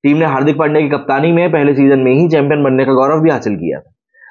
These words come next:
दो हज़ार तेईस के season में भी गुजरात टीम final पहुंची थी, जहां उसे सीएसके ने हरा दिया था। इतनी कामयाबी के बावजूद गुजरात की टीम और पांड्या का साथ छूटना फैंस और क्रिकेट experts को हैरान कर रहा है।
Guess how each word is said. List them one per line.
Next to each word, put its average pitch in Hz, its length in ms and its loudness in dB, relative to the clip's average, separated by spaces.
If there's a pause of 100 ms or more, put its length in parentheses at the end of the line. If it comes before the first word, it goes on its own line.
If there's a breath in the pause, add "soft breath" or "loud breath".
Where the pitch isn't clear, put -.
(120)
दो 139 60 2
हज़ार 160 140 2
तेईस 175 280 0
के 233 80 2
season 196 280 2
में 185 160 2
भी 202 160 2
गुजरात 165 340 2
टीम 175 200 0
final 151 260 2
पहुंची 120 300 0
थी, 202 120 2
जहां 156 200 2
उसे 156 220 0
सीएसके 180 500 0
ने 131 120 2
हरा 135 300 -4
दिया 58 240 -12
था। - 720 -10
इतनी 226 200 2
कामयाबी 208 400 2
के 208 60 2
बावजूद 175 400 2
गुजरात 160 380 2
की 185 60 2
टीम 185 200 2
और 185 120 0
पांड्या 156 340 0
का 175 80 0
साथ 151 320 -2
छूटना 151 320 -2
फैंस 156 320 -2
और 170 60 4
क्रिकेट 139 260 0
experts 156 420 -2
को 165 80 0
हैरान 143 280 -2
कर 101 140 -4
रहा 73 140 -10
है। - 80 -20